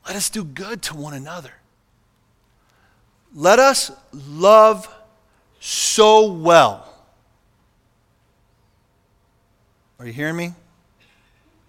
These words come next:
That other people want in on what it is that we have. And the worst advertisement for the church is when the church doesn't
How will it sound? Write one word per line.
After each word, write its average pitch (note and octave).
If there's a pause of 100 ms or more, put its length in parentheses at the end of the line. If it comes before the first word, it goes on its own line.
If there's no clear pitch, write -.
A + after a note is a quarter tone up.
(960)
That A#2+
other D3+
people C3
want B2
in F#2+ (1000)
on A2
what A2+
it A2
is G#2+
that C3
we G#2+
have. G2 (2500)
And A2
the G#2
worst D3
advertisement C#3+
for -
the A2+
church - (2000)
is A2
when B2
the G#2+ (120)
church - (840)
doesn't C3+